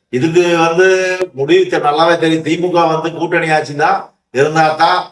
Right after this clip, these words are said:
இந்த இருபத்தி ஆறுல ஏதோ வாய்ப்பு கிடைக்கலாம். வாய்ப்பு கிடைக்கிறதுக்கெல்லாம் வா-, எதுவுமே கிடையாது. வாய்ப்பு இல்ல. தி மு க ஜெயிக்கிறதுக்கெல்லாம் வாய்ப்பு இல்ல. அ தி மு க தன்னோட கூட்டணியை ஸ்ட்ராங்கா இன்னும் வலுப்படுத்தி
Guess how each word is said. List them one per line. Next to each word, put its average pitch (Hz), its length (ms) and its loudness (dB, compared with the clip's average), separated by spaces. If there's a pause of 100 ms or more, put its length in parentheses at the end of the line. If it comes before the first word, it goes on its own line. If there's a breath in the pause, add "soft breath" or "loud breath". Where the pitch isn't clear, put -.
(300)
இந்த 143 400 2
இருபத்தி 160 360 0
ஆறுல 160 580 0
ஏதோ 139 180 2
வாய்ப்பு 151 400 0
கிடைக்கலாம். 143 460 0
வாய்ப்பு 160 420 0
கிடைக்கிறதுக்கெல்லாம் 170 500 -2
வா-, 156 340 4
எதுவுமே 147 280 0
கிடையாது. 143 480 -4 (120)
வாய்ப்பு 151 400 -2
இல்ல. 147 220 -2
தி 139 260 -6
மு 160 120 -6
க 160 80 0
ஜெயிக்கிறதுக்கெல்லாம் 147 600 -4
வாய்ப்பு 139 360 -2
இல்ல. 143 340 -4 (360)
அ 139 160 -4
தி 180 120 0
மு 180 100 0
க 180 100 0
தன்னோட 165 440 -2
கூட்டணியை 165 440 -2 (100)
ஸ்ட்ராங்கா 160 380 0 (120)
இன்னும் 160 220 -6
வலுப்படுத்தி 156 800 -6